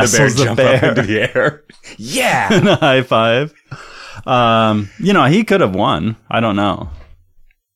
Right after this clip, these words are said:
Speaker 2: Yeah, you never know.
Speaker 1: Yeah,
Speaker 2: I mean,
Speaker 1: he
Speaker 2: he'd be
Speaker 1: does
Speaker 2: dead
Speaker 1: make
Speaker 2: be-,
Speaker 1: all the ladies swoon.
Speaker 2: he and that bear would be dead by now anyway.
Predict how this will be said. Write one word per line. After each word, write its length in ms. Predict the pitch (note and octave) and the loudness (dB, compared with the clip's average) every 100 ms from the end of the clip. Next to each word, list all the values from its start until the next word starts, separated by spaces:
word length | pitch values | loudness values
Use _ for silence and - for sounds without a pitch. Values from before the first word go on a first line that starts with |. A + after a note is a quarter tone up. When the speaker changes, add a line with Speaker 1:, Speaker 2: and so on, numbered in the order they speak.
| _ _ _ _ - | _ _ _ _ -8
Speaker 2:
Yeah, 100 | D4+ | -6
you 140 | A#3+ G2+ | -4 -4
never 140 | A2+ | -4
know. 180 | C3 D3 - | -6 -8 -6
Speaker 1:
Yeah, 100 | A2+ | -2
Speaker 2:
I 20 | |
mean, 100 | C3 | 0
Speaker 1:
he 60 | B2+ | 2
Speaker 2:
he'd 80 | D3+ | 2
be 60 | |
Speaker 1:
does 100 | A#3 | 2
Speaker 2:
dead 100 | A#3+ | 2
Speaker 1:
make 100 | F3+ | 2
Speaker 2:
be-, 40 | B2+ | 2
Speaker 1:
all 140 | A2+ | 2
the 100 | G2+ | 2
ladies 340 | G2 F#2 F#2 - | 0 0 -2 -4
swoon. 400 | G2+ F2 E2 E2+ | -4 -4 -4 -4
Speaker 2:
he 120 | E4+ | -4
and 100 | A#2 | -2
that 120 | G#2 | -4
bear 140 | G#2+ B2 | -2 -2
would 120 | F#2 | -2
be 80 | F2+ | -4
dead 200 | F#2+ F2 | -6 -4
by 140 | F2 | -4
now 220 | F2+ F2+ | -4 -4
anyway. 300 | G2 F#2 E2+ | -4 -2 -4